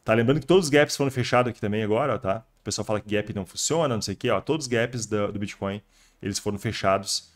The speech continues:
nessa região, tá? Gaps da C M E, tá? Então, bem provável esse gap também ser fechado aqui, tá bom? Então, uma correção nessa região aqui não seria,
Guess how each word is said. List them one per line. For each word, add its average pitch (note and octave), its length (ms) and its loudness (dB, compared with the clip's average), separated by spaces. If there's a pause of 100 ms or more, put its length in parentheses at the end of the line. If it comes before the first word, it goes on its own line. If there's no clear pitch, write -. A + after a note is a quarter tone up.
(180)
nessa G#2 240 0
região, G2+ 460 0
tá? F#2 100 -10
Gaps F#2+ 240 -4
da G#2 60 -4
C - 120 0
M A2 120 2
E, G2 220 -2 (140)
tá? - 160 -10
Então, A2+ 360 -4 (360)
bem B2+ 180 2
provável C3 280 6
esse B2+ 140 0
gap A#2+ 200 2
também A#2 200 -2
ser - 80 -4
fechado A#2 400 2
aqui, G2 260 -6 (280)
tá - 100 -20
bom? A2+ 280 -4 (360)
Então, G#2+ 360 -2 (520)
uma G#2 100 -2
correção B2 380 6
nessa A#2 180 0
região G#2+ 240 2
aqui G#2+ 140 -6
não A2 80 -2
seria, G#2+ 440 0